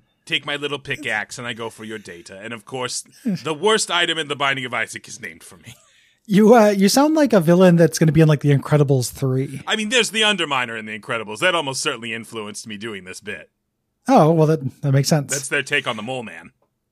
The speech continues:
Speaker 2: Uh, this is, this is a real rough one,
Speaker 1: It's
Speaker 2: Data Miner, that they named after you.
Speaker 1: It's incredibly rough. It's a reference to that time I was playing The Binding of Isaac, and I was like, "There's secrets here.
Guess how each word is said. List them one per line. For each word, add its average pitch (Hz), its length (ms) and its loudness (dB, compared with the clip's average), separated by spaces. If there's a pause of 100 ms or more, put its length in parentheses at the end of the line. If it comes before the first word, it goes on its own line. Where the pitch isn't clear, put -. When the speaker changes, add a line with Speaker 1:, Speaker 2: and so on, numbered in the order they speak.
(500)
Speaker 2:
Uh, 196 200 6
this 233 240 6
is, 277 100 8
this 226 200 6
is 240 100 6
a 185 40 8
real 185 200 8
rough 175 260 4
one, 123 400 0
Speaker 1:
It's 165 120 -2
Speaker 2:
Data 143 120 2
Miner, 147 300 4
that 147 120 2
they 151 120 4
named 147 200 6
after 139 220 2
you. 135 320 -2
Speaker 1:
It's 147 220 -6
incredibly 180 720 -4
rough. 117 400 -8
It's 160 160 -8
a 190 40 0
reference 208 500 -4
to - 100 -8
that 170 200 -4
time 160 460 -4
I 131 160 -2
was 131 180 -6
playing 127 540 -8
The 127 140 -10
Binding 135 440 -8
of 117 120 -8
Isaac, 127 560 -4 (240)
and 117 100 -12
I 127 60 -8
was 117 160 -12
like, 95 260 -14
"There's 110 240 -16
secrets - 600 -18
here. 71 320 -20